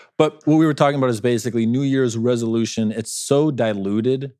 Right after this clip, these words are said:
in two thousand and eighteen, what will be two thousand and nineteen, but it harkens back to, an,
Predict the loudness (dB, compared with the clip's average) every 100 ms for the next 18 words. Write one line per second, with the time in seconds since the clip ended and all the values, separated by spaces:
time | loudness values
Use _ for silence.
0 | _ _ _ -6 -2 0 2 0 0 -2
1 | -2 -4 -2 -2 -2 -4 -4 -4 -4 -4
2 | -4 -4 -2 -2 -2 -4 -4 -6 -6 -4
3 | -2 -4 -8 _ _ _ _ 0 0 -6
4 | -6 -4 -2 0 0 0 -4 -2 -2 0
5 | -2 -6 -4 -4 -6